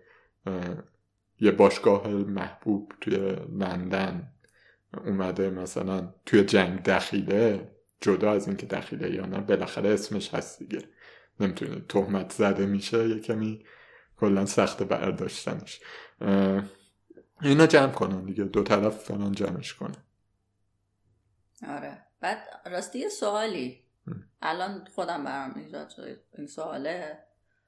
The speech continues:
Speaker 2: اه، اگر اسست ها فریز بشن، اینا واقعاً بازیکن هم دیگه نمی‌تونن بفروشن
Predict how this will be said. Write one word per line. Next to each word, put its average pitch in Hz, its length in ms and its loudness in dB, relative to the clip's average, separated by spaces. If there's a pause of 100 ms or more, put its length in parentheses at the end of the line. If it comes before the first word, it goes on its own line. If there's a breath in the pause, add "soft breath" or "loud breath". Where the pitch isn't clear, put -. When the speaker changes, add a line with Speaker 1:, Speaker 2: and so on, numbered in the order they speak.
(300)
Speaker 2:
اه، 165 600 -6 (460)
اگر 202 400 2
اسست 175 380 0
ها 175 160 -4
فریز 165 440 -8
بشن، 185 440 -2
اینا 175 220 -6
واقعاً 190 300 0
بازیکن 202 480 -2
هم 208 120 -6
دیگه 180 140 -10
نمی‌تونن 135 520 -12
بفروشن 123 520 -14